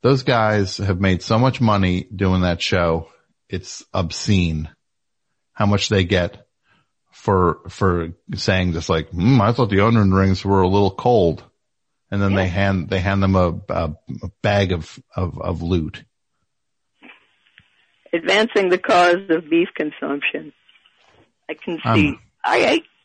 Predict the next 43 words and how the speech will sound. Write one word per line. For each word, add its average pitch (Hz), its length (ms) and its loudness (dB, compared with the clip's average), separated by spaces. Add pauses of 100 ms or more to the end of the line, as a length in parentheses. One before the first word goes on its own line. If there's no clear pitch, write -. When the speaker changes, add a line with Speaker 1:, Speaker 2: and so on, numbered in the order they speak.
(920)
Speaker 2:
I, 196 140 4
fine. 247 240 0 (120)
There 196 140 2
are - 120 -2
some 208 180 -2
people 208 340 -2
maybe 214 400 0
willing 214 380 2
to 196 200 0 (540)
kick 196 200 0
'em 190 140 0
a 180 80 4
little 190 240 4
more 196 240 0
bucks. 185 320 2 (1300)
Speaker 1:
I 113 140 0
might 104 180 2
have 92 140 2
to 87 100 -10
do 92 200 0
a 87 60 -2
whole, 85 100 0
Speaker 2:
Man. 80 100 0
Speaker 1:
maybe 135 240 4
I 123 80 0
gotta 120 200 2
throw 120 220 0
my 107 140 2
hat 110 260 -4
in 90 60 -10
the 95 80 -2
ring 90 300 -4
though 90 280 -2 (1080)
and 95 80 -2
start 98 260 0
doing 95 180 4
fish, - 340 -2 (100)
fish - 440 -4
sandwich 98 400 0
reviews. 87 580 -4 (1080)
Speaker 2:
For - 100 -2
all 151 200 0
fish 156 220 0